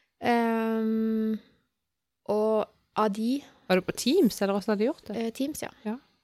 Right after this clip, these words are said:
Speaker 1: Det fungerer bra, det. Og vi er nå ni stykker i Komfug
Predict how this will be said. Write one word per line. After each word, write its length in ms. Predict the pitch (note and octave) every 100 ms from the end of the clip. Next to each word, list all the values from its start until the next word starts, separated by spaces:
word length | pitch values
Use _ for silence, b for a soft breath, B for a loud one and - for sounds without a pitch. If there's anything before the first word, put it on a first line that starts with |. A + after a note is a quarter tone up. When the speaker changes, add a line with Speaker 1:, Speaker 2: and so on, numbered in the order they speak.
| _ _ _ _ _ _ _ -
Speaker 1:
Det 100 | A3
fungerer 180 | G#3 G#3
bra, 120 | B3+
det. 140 | C#4 D#4+ -
Og 340 | - A#3+ A#3+ A3
vi 140 | A3 G#3+ G#3+ - - _
er 260 | G#3 G3 G3+
nå 260 | F#3+ F3+ -
ni 480 | - F#3+ F#3+ F#3+ G3+
stykker 400 | G3+ - - F#3 F3+
i 100 | F3+
Komfug 460 | - F3+ - F3